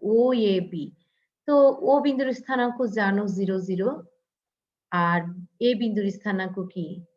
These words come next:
মাইনাস থ্রি জিরো, বি বিন্দুর স্থানাঙ্ক হয়ে যাবে জিরো ফাইভ। ওকে, এই তিনটি বিন্দুর স্থানাঙ্ক বের করে নিই। ভর কেন্দ্রের স্থানাঙ্ক, আহ, ভর কেন্দ্রের সূত্র তো জানো কি?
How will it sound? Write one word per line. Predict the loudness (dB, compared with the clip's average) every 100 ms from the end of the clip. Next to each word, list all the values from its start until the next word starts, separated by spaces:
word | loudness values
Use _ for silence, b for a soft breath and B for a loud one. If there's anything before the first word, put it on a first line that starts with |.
| _ _ _ _ -4
মাইনাস | -2 0 -2 -6 -12
থ্রি | -8 -8
জিরো, | -6 -6 -4 -4 -8 _ _ -14
বি | -6 -4
বিন্দুর | -2 -2 -2 -4
স্থানাঙ্ক | -8 -8 -6 -8 -8
হয়ে | -8
যাবে | -6 -10 -8 -8
জিরো | -8 -6 -2 0 -2 -4 -16 _ _ _ _ _ _ -12 -10 -10 -8
ফাইভ। | -4 -4 -6 -14 _
ওকে, | -14 -10
এই | -10
তিনটি | -6 -6 -4 -4
বিন্দুর | -6 -4 -6
স্থানাঙ্ক | -6 -8 -8 -8 -10 -10
বের | -8 -10
করে | -10 -10
নিই। | -10 -12
ভর | -6 -4 -2
কেন্দ্রের | -2 -4 -4 -8
স্থানাঙ্ক, | -8 -8 -6 -6 -6 -8 b b b _ -6
আহ, | -4 -4
ভর | -4 -2
কেন্দ্রের | -2 -2 -2
সূত্র | -4 -8 -6 -8
তো | -4 -6
জানো | -4 -4 -4 -6
কি? | -6 -8 -8